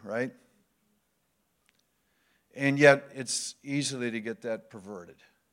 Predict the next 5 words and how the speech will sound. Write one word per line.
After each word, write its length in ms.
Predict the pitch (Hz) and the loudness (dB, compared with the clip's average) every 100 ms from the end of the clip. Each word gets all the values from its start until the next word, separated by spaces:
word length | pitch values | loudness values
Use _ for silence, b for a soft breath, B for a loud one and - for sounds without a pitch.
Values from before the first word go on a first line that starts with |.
| _ _ _ _ _ _ _ _ _ _ _ _ - | _ _ _ _ _ _ _ _ _ _ _ _ -8
In 80 | 131 | -4
the 80 | 131 | 0
same 340 | - 165 165 | 2 2 2
way, 560 | 151 156 143 131 127 110 - | 4 6 6 6 2 -8 -6
eating 540 | 147 143 131 123 98 | 0 0 0 -2 -8